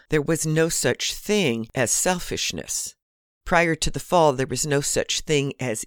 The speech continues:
ego. Everyone worked together. The fullness of God is one structure, even though everyone is an individual with their own name, position, place.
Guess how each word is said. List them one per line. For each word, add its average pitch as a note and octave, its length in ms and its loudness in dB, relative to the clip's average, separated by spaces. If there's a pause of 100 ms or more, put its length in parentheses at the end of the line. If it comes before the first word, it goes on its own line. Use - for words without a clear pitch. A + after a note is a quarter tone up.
ego. G3 540 -2 (460)
Everyone F#3 720 4
worked D3+ 260 -2
together. - 600 2
The C#3+ 100 -2
fullness G3 600 0
of C#3+ 140 -6
God C3 460 2
is C3+ 200 -2
one D3+ 380 0
structure, C#3+ 920 -2
even E3+ 280 0
though D3 200 6
everyone C#3 460 0
is B2 140 -4
an B2+ 140 -4
individual C3 760 -4
with - 160 -4
their A2+ 220 2
own A#2+ 400 0
name, B2 380 2
position, A#2 580 -4
place. - 640 -2